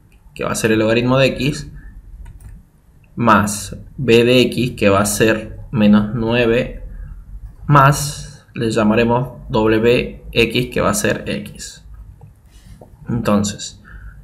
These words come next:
tenemos u de x igual al logaritmo de x.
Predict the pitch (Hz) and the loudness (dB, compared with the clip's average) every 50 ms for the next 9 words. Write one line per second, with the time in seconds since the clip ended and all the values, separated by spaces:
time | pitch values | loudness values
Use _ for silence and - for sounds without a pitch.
0 | - - - - - - - 110 104 104 104 - - - - 120 120 127 131 135 | -20 -20 -20 -18 -10 -4 0 2 2 2 2 2 -2 -6 -4 -2 0 2 4 4
1 | 139 131 - - 127 151 - - - - - - - - - _ - - _ _ | 4 4 2 2 0 -2 -2 -2 -6 -10 -12 -16 -20 -20 -20 _ -20 -20 _ _
2 | _ _ _ _ - - - - - _ - - - _ _ _ - - 117 113 | _ _ _ _ -20 -20 -20 -20 -20 _ -20 -20 -20 _ _ _ -4 0 0 2
3 | 110 113 120 120 123 107 107 - - - - - - 113 120 131 135 - - - | 4 6 6 8 8 6 4 0 -6 -12 -10 -2 2 4 4 4 4 0 -4 -8
4 | - - - 113 104 101 104 107 117 120 123 127 123 120 107 98 92 98 - - | -8 -4 0 2 4 4 4 4 4 2 2 2 2 4 4 2 0 -2 -4 -10
5 | - - - - - | -10 -10 -12 -12 -12